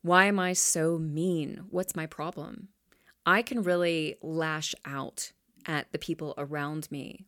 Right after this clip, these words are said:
when I am not doing well, if I'm not careful, because I am such a external person. I'm very emotional, I'm intense,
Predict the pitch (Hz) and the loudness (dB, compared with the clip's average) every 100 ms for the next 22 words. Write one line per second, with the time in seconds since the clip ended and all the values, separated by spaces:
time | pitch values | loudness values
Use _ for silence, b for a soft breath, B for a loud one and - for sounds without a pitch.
0 | - 160 151 - 151 151 147 147 147 147 | -8 -4 -4 -4 -4 -4 -4 -4 -4 -6
1 | - 156 156 156 151 143 139 135 151 156 | -8 -6 -4 -4 -4 -6 -6 -8 -8 -8
2 | 151 143 - - 135 143 - - - _ | -6 -6 -8 -8 -8 -8 -10 -10 -14 _
3 | _ _ _ _ _ _ _ - 165 180 | _ _ _ _ _ _ _ -4 0 2
4 | 214 190 165 - 175 185 165 156 - 160 | 2 0 0 0 2 2 0 -2 -4 -4
5 | - 143 147 B B B B B B B | -4 -4 -6 B B B B B B B
6 | B _ 175 - - - 165 170 151 - | B _ -2 0 0 0 0 0 -2 -4
7 | - 151 156 - - 139 151 147 170 190 | -8 -6 -4 -6 -6 -8 -4 0 2 2
8 | 202 160 151 151 151 151 147 147 147 170 | 0 0 -4 -6 -6 -6 -8 -8 -6 -4
9 | 196 - 147 143 - - - | -6 -6 -6 -6 -8 -10 -16